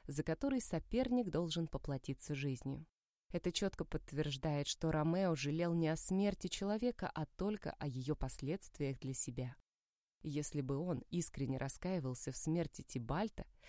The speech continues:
то сделал бы всё, чтобы предотвратить новое убийство. С другой стороны, это показывает, что убивать противников для Ромео — ещё один способ нарциссического самоутверждения. Ему необходимо сохранять власть,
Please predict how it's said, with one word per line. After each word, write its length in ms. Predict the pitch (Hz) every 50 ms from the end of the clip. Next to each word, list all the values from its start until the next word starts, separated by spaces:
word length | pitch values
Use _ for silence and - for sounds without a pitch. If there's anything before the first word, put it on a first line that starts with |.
| - - - -
то 120 | - 180
сделал 400 | 170 165 165 214 240 233 226 220
бы 160 | 175 180 202 190
всё, 280 | - - - 254 277
чтобы 380 | 254 - - - 240 202 208 226
предотвратить 1040 | - - - 185 156 156 156 - - 156 151 143 135 - - - 175 196 - - - -
новое 540 | 147 151 143 139 139 135 127 131 131 131 -
убийство. 640 | - 143 127 120 131 120 123 - - - - - - - - _ _ _ _ _ _ - - - - -
С 140 | 165 160 156
другой 360 | 170 170 156 139 143 131 131
стороны, 420 | - - - 180 180 190 202 220
это 180 | 226 226 - 240
показывает, 560 | - 254 - - 320 294 285 285 277 269 -
что 320 | - - - - 254 - - -
убивать 580 | 233 208 190 220 220 202 233 269 285 - -
противников 840 | - 233 233 233 - - - 220 240 240 247 202 - - 147 127 127
для 160 | - 131 135
Ромео — 460 | 131 131 139 156 214 233 180 131 - - - - - - -
ещё 360 | 196 202 196 - - - 277
один 220 | 277 196 165 156 160
способ 580 | - - - - 185 233 - - 269 - - -
нарциссического 1000 | 165 143 - - - - 135 - - - 160 196 - - 233 - - 226 214 220
самоутверждения. 1040 | - - - 147 143 135 - - - 151 147 135 - - 139 131 123 127 127 139 - - _ _ _ - - - - - -
Ему 280 | - 160 180 220 226 233
необходимо 600 | 233 226 214 - - - 226 208 247 262 254 220
сохранять 600 | - - 196 - - 185 180 180 180 170 - -
власть, 540 | 151 156 156 151 143 139 - - - -